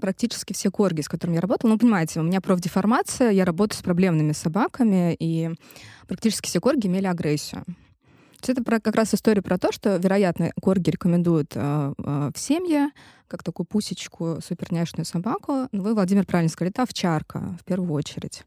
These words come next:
То есть это серьезная собака, э, у которой вот неправильное воспитание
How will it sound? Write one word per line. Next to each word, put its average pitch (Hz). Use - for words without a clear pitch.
То -
есть -
это 180
серьезная 185
собака, 196
э, 151
у -
которой 220
вот 180
неправильное 151
воспитание 254